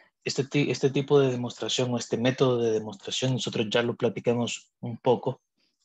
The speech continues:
porque nosotros en la parte de prueba de argumentos o validez de argumentos,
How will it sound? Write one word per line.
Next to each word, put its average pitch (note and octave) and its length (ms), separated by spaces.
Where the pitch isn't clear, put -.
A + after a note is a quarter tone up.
porque C#3 480
nosotros A2+ 1300
en A2+ 260
la G#2 180
parte A#2 260
de B2 120
prueba B2 300
de A2+ 140
argumentos A2+ 680
o G#2 100
validez G2+ 400
de A#2+ 60
argumentos, A#2 720